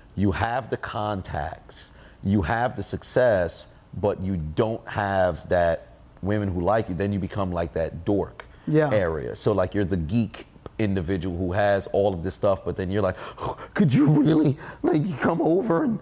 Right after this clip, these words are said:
Speaker 2: Yeah.
Speaker 1: sleep with," like, you, you don't wanna be that type of person. So it's, it's essential to be able to pull, right, at those levels. And the fact that somebody like a Beyonce, 'cause if you look amongst women and where you would rank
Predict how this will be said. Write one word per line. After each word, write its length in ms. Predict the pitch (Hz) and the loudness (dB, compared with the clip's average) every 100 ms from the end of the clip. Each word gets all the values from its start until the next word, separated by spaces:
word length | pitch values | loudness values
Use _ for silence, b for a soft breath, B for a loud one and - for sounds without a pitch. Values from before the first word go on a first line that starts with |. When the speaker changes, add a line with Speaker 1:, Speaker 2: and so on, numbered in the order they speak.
| 202 | -2
Speaker 2:
Yeah. 220 | 160 160 403 | 2 4 4
Speaker 1:
sleep 160 | 403 | 2
with," 220 | 262 135 | 0 0
like, 220 | 147 139 113 | 0 0 0
you, 120 | 131 | -2
you 180 | 110 117 | 2 2
don't 240 | 120 127 | 2 2
wanna 200 | 117 113 | 2 2
be 160 | 101 107 | 2 2
that 240 | 107 104 | 2 0
type 220 | - 107 85 | 0 -2 0
of 100 | 85 | 0
person. 200 | 135 - | 0 2
So 120 | 104 | 0
it's, 180 | 110 - | 0 -2
it's 340 | 117 113 - - - | 0 0 -2 -6 -4
essential 640 | 113 - 202 220 92 - B B B B | -2 0 0 0 -2 -2 B B B B
to 100 | - | -2
be 220 | 107 123 - | 0 0 0
able 240 | 123 120 | 0 0
to 200 | - 101 - - - | 0 -2 -2 -12 -14
pull, 600 | - 196 147 87 71 58 B B B | -2 0 0 -2 -6 -12 B B B
right, 260 | - 104 110 107 | 0 0 2 0
at 180 | 101 | 0
those 240 | 113 104 92 | 2 2 2
levels. 360 | 113 98 85 | 2 2 -2
And 320 | - 101 92 - | -4 -2 -2 -4
the 100 | 82 | -4
fact 300 | - 135 151 | 0 0 2
that 260 | 131 110 - | 0 0 -2
somebody 320 | - 117 113 | -2 0 2
like 140 | 101 101 | 2 0
a 60 | |
Beyonce, 720 | 92 98 95 98 98 - 90 | 0 0 0 0 -2 0 -2
'cause 140 | 82 82 | -2 -4
if 100 | 87 | -2
you 100 | 104 | 0
look 180 | - 101 | 0 0
amongst 520 | 95 98 98 - - | 0 0 -2 -8 -6
women 360 | 95 117 98 | -2 0 -2
and 100 | 80 | -2
where 120 | 87 87 | -4 -2
you 120 | 95 | -2
would 240 | 87 78 80 | -2 -4 -2
rank 420 | 98 98 - | -2 -2 -6